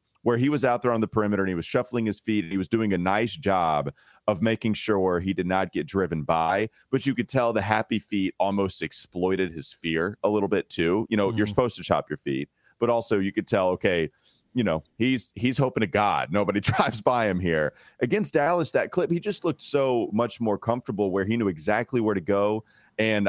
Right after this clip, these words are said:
Speaker 1: I wonder just how much, like, I wonder how much film session attaches to his brain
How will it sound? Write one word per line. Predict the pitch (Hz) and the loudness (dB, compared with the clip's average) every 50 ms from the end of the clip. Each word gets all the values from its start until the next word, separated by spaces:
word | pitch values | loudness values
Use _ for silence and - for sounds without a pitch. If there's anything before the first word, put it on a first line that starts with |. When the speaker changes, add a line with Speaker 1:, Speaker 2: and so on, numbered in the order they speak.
| - - | 2 2
Speaker 1:
I | 120 | 2
wonder | 135 156 175 175 180 | 2 2 0 0 -2
just | 151 170 160 - | -2 -4 -6 -4
how | 175 160 147 | -2 -2 0
much, | 139 131 123 113 - - - _ _ _ _ _ _ _ _ _ - | 0 0 -2 -2 -4 -8 -14 _ _ _ _ _ _ _ _ _ -4
like, | 131 131 - _ _ _ _ _ _ _ _ _ - | -4 -4 -4 _ _ _ _ _ _ _ _ _ -4
I | 143 | -2
wonder | 156 190 220 240 | 0 0 0 0
how | 214 214 196 | 2 0 2
much | 190 175 151 - - | 2 0 0 -2 -4
film | - - - 120 127 127 123 120 | -10 -4 -2 0 2 2 2 0
session | - - - 113 107 101 - - 101 92 87 85 80 71 - _ _ _ - | 0 0 2 2 2 0 0 0 0 0 0 -2 -4 -6 -8 _ _ _ -4
attaches | 98 - - - 131 123 120 123 - - 117 101 - | -2 -2 0 0 2 2 0 0 0 0 -2 -2 0
to | - 123 110 | 0 0 0
his | 90 101 95 82 71 | 2 2 0 0 -2
brain | 71 69 90 85 95 98 95 90 85 80 76 73 | -4 -2 0 2 2 2 2 2 2 2 0 -2